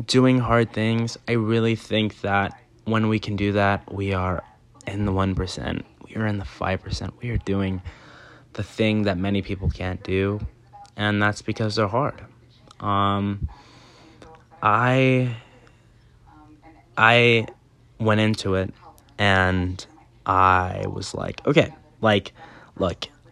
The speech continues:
I'm gonna fucking fail. That's what I'm gonna do. I'm gonna fail, but I'm gonna fail fast. I'm gonna fail constantly, and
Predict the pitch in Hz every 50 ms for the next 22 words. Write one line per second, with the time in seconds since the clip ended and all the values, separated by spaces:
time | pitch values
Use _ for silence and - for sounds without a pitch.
0 | _ - 113 147 180 180 190 175 147 - - - - - 107 98 - 98 92 87
1 | - - - - - - - - - - - - - - - - - 123 - 110
2 | 92 87 85 82 85 - - 123 123 107 101 - - - 90 90 - 101 - _
3 | _ _ _ - 156 160 160 151 147 - - - - - - - - - - -
4 | - - _ - - - - 107 107 110 104 107 104 98 - - - 104 101 98
5 | 98 95 95 95 - - - - - - 165 180 196 - - 220 208 104 208 202
6 | 185 - - - - - - - - _ - -